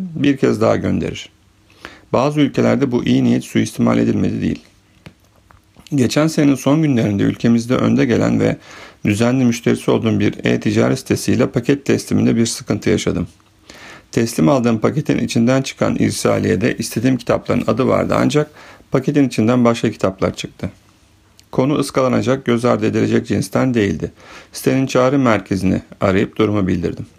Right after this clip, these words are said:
Bana ücretsiz iade işlemini yapacak bir referans numarası verdiler ve kitapları kargo ile iade etmemi istediler. Makul. Aradan bir hafta geçti. Benim kitaplar ortada yok. Çağrı merkezini geri aradım.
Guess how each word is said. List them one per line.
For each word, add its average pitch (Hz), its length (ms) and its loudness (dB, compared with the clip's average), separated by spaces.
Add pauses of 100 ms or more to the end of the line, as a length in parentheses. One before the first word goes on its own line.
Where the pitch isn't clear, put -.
(600)
Bana 135 420 2
ücretsiz 123 440 0
iade 123 280 2
işlemini 104 360 0
yapacak 123 380 -2
bir 113 120 2
referans 117 480 0
numarası 92 400 0
verdiler 104 400 0
ve 123 100 0
kitapları 123 540 -2
kargo 131 340 0
ile 117 140 2
iade 117 300 4
etmemi 95 280 0
istediler. - 580 -6 (300)
Makul. 151 320 0 (600)
Aradan 143 400 0
bir 139 80 4
hafta 110 280 0
geçti. 95 440 -2 (440)
Benim 131 200 4
kitaplar 127 420 -2
ortada 120 300 0
yok. 95 300 -2 (360)
Çağrı 123 260 0
merkezini 123 520 0
geri 127 200 2
aradım. 113 340 0